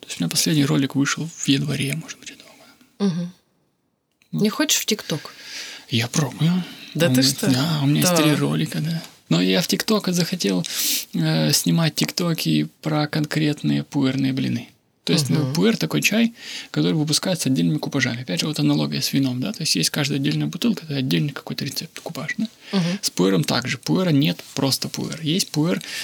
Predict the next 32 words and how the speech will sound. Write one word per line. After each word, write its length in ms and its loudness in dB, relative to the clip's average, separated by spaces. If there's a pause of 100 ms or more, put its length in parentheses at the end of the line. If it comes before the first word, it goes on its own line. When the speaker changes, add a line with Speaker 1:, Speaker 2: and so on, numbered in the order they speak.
(140)
Speaker 1:
в 40 -6
виде 400 2
большого 440 0
количества 400 -4
рецептов. 680 -4
Каждый 420 0
блин 340 2
или 120 2
каждая 380 -4
прессовка — 480 -2
это 140 -4
отдельный 300 0
рецепт, 380 -4
купаж 400 -2
определённого 460 2
года, 240 0
определённого 460 0
завода 360 -2
и 80 -2
так 160 -6
далее. 220 -10 (880)
Поэтому 260 4
интересно 380 2
рассказывать. 560 -2
И 120 -2
вот 180 0
я 120 2
решил, 240 0
что 160 -2
я 40 -2
буду 180 2
снимать 380 -2